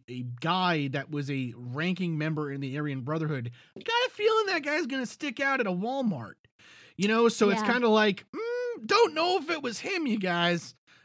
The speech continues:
Speaker 2: He might
Speaker 1: Anyways.
Speaker 2: have something messy on his car. Like, he, he'll have something that you remember, right? Like, the, the thing that I
Speaker 1: <laughs> A
Speaker 2: think
Speaker 1: thing
Speaker 2: is
Speaker 1: of, a thing of
Speaker 2: interesting.
Speaker 1: Calvin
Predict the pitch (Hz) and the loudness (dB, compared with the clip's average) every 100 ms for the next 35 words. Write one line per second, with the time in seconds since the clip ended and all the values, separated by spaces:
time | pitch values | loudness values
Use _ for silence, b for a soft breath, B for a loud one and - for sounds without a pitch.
0 | B 220 208 175 143 269 - 254 247 254 | B 2 4 4 4 0 -4 -6 -6 -4
1 | 220 196 196 208 226 190 175 165 - - | -2 -2 -4 -6 -6 -6 -6 -8 -12 -12
2 | 180 180 - - 202 - 277 - 226 220 | -10 -10 -12 -10 -8 -6 -8 -4 -4 -2
3 | 277 - 262 240 220 202 208 202 208 196 | -4 -2 -4 -4 -4 -4 -2 2 2 4
4 | 202 185 160 185 190 - 196 - 190 190 | 2 0 -4 -4 -4 -4 -4 -4 -4 -4
5 | 208 220 320 311 220 233 - 190 190 208 | -6 -2 -2 0 0 0 2 4 4 2
6 | 202 196 185 185 214 165 165 175 156 139 | 2 2 4 2 0 0 2 2 2 -2
7 | 135 | -4